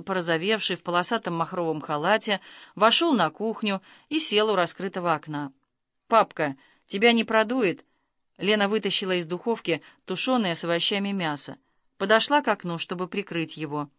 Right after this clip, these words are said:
Отец остановил её. «Не надо, дочка, я покурю, если ты позволишь». И он засмеялся, чтоб хоть немного мужским духом запахло.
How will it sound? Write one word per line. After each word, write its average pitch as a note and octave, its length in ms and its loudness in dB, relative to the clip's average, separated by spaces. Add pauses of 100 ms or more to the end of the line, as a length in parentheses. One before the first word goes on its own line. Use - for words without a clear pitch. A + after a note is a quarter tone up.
(560)
Отец G#3 580 2 (120)
остановил A3+ 560 0
её. D#3+ 420 -2 (380)
«Не D#4 140 2
надо, A3+ 300 8
дочка, F#3 520 -2 (280)
я B3 260 6
покурю, C4+ 440 0
если G#3 300 0
ты G3 100 -2
позволишь». E3 720 -2 (680)
И G#3 80 4
он G#3+ 100 4
засмеялся, A3+ 760 2 (520)
чтоб - 280 -4
хоть - 180 -4
немного C4 340 8
мужским A#3+ 460 2
духом F#3 320 -2
запахло. D#3 580 -2